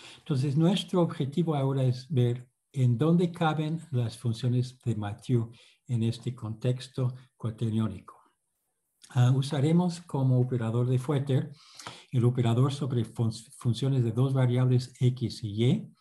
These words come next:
ah, dado por d igual a i veces la parcial con respecto a x más j veces la parcial con respecto a y.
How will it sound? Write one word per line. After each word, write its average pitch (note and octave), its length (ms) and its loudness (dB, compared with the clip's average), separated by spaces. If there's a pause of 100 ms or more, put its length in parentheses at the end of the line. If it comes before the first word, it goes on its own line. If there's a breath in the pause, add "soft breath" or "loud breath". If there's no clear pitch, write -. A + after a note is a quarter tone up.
(500 loud breath)
ah, A2 520 0
dado B2 420 2
por A2+ 460 -4
d A#2+ 160 0 (300)
igual B2 560 2
a A2 260 -2 (240 soft breath)
i C#3+ 140 2
veces D3 440 0
la A#2 140 -2
parcial B2 380 -4
con A#2 120 -2
respecto A2+ 460 -6
a G#2+ 60 -2
x C#3+ 400 -4
más A2+ 220 -4
j C3 340 -2
veces B2 400 -2
la A2+ 120 -4
parcial A2+ 380 -6
con A#2+ 160 -4
respecto A2 540 -8
a A2+ 40 0
y. C3 380 -2